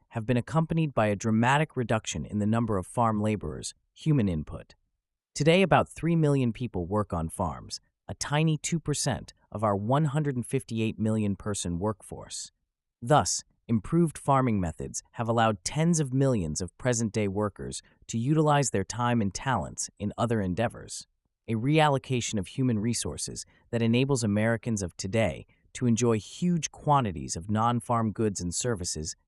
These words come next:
they would otherwise lack. It's easy to look back over the hundred and fifteen year span and realize how extraordinarily beneficial agricultural innovations have been, not just for farmers, but more broadly for our entire society. We would not have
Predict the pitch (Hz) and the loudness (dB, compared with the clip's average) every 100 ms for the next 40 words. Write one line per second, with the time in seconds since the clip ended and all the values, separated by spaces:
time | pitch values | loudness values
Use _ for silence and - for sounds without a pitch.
0 | - 110 107 - 110 104 87 78 78 - | -4 0 0 0 0 0 -2 -4 -4 -6
1 | 80 80 - - _ _ _ _ _ _ | -4 -6 -10 -20 _ _ _ _ _ _
2 | _ - 131 - 175 185 190 165 139 120 | _ -8 -4 -2 2 4 4 4 4 2
3 | - 98 - - 110 104 98 90 127 123 | 2 0 0 -8 -6 -4 -4 -2 -2 -2
4 | 117 110 117 - 110 101 98 - - 95 | -2 -2 -4 -2 -2 0 -2 -4 -4 -4
5 | 58 - _ - 113 113 139 131 107 98 | -6 -14 _ -8 -2 2 4 4 4 0
6 | 117 104 92 - - - 151 143 131 110 | 0 -2 0 -4 -4 0 2 2 0 0
7 | 98 95 - 104 104 - 104 - - - | -2 -4 -2 -2 -2 -2 -4 -4 -10 -6
8 | 110 113 117 117 110 107 95 101 95 90 | -4 -2 -4 -4 -4 -4 -2 -4 -2 -4
9 | - 82 92 80 101 85 - _ _ - | -4 -6 -8 -4 -4 -4 -12 _ _ -2
10 | 135 160 165 - - - 135 113 73 - | 0 2 2 0 -4 0 2 2 -2 -8
11 | - _ _ - 95 110 98 127 135 120 | -14 _ _ -6 0 0 2 6 6 6
12 | 67 64 _ _ 123 117 107 101 - 110 | 0 -10 _ _ 0 2 2 -2 0 0
13 | 104 - - 107 90 - - _ _ _ | 0 -2 -2 0 -2 -6 -14 _ _ _
14 | _ _ _ _ _ 139 139 139 135 151 | _ _ _ _ _ 0 2 4 4 4
15 | 135 123 | 2 -2